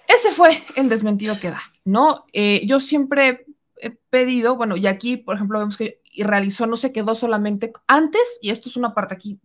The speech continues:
déjeme, me, se me acomodan las ideas. Lo que yo critiqué mucho tiempo de Liz Vilchis era que le adereza mucho a la sección, ¿no? Y que no se ve natural, no se siente natural, sino que se siente muy forzado.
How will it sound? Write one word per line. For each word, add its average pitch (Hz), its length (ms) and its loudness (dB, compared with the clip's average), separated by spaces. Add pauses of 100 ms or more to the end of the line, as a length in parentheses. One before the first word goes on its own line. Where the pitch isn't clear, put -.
(260)
déjeme, 254 340 -4
me, 165 320 -4
se - 200 -12
me 180 180 -4
acomodan 185 500 -6
las - 220 -18
ideas. 165 340 -14 (1160)
Lo 302 200 6
que 339 140 0
yo 339 140 6 (160)
critiqué 262 760 -4 (140)
mucho 262 420 -2
tiempo 190 440 -4
de 196 160 -6
Liz 202 200 -2
Vilchis 185 560 -8
era 302 300 -2
que 254 400 -4 (180)
le 262 260 0
adereza 302 640 2
mucho 302 720 -2
a 190 100 -6
la - 140 -12
sección, - 420 -18 (140)
¿no? - 220 -12 (100)
Y 233 240 -10 (120)
que 277 440 -2 (160)
no 269 320 -4
se 311 180 -6
ve 254 140 -2
natural, 262 420 -4
no 254 100 -2
se 262 120 -6
siente 254 360 -6
natural, 185 380 -8
sino 196 200 -6
que 196 60 -14
se 202 80 -8
siente 220 260 -10
muy 220 180 -8
forzado. 196 440 -12